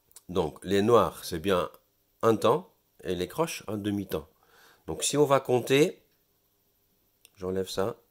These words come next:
un, deux, trois,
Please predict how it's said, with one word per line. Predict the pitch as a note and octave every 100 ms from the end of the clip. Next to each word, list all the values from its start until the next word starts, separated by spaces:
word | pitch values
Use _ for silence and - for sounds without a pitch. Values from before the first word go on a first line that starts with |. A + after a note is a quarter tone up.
| _ _ _ _
un, | A2 B2 - _ _ _ _ _ _ _ _ _
deux, | E2 E2+ G2 G2+ _ _ _ _ _ _ _ _ _
trois, | _ - G#2 G#2 _